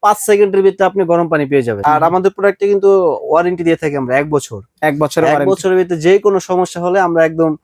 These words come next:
Speaker 1: সার্ভিসিংটা একদম ফ্রি করে দেই। এটা এখান দিয়ে ইন হবে,
Speaker 2: ইন হবে?
Speaker 1: এখান দিয়ে ইন হয়ে এখান দিয়ে আউট হবে।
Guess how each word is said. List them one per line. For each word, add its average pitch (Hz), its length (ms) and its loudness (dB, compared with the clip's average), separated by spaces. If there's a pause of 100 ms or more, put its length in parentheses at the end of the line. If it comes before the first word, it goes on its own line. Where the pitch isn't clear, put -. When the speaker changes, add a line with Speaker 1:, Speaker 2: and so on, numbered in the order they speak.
(240)
Speaker 1:
সার্ভিসিংটা 151 600 -2
একদম 147 200 0
ফ্রি 156 340 0
করে 139 200 2
দেই। 104 160 -6 (160)
এটা 196 120 0
এখান 185 360 -2
দিয়ে 196 120 0
ইন 185 180 0
হবে, 196 340 2
Speaker 2:
ইন 185 120 0
হবে? 202 300 2
Speaker 1:
এখান 190 300 0
দিয়ে 196 200 4
ইন 202 80 2
হয়ে 226 140 0
এখান 180 260 -2
দিয়ে 165 80 2
আউট 139 180 0
হবে। 104 160 -16